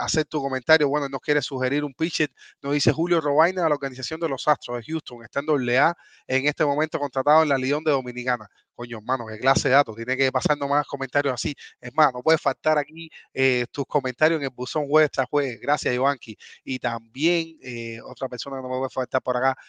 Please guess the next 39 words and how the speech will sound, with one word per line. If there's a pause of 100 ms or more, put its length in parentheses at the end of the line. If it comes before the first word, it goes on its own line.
(120)
Camil
Jorge,
que
nos
dijo
que
se
acaba
de
suscribir
a
nuestro
programa. (240)
Y
yo
los
invito
a
todos
ustedes (100)
que
hagan
eso
también. (320)
Eh,
Manny,
¿estás
tú
cerrando,
eh,
los
comentarios
finales
buscando
el
agua
veintisiete
de
cerrador?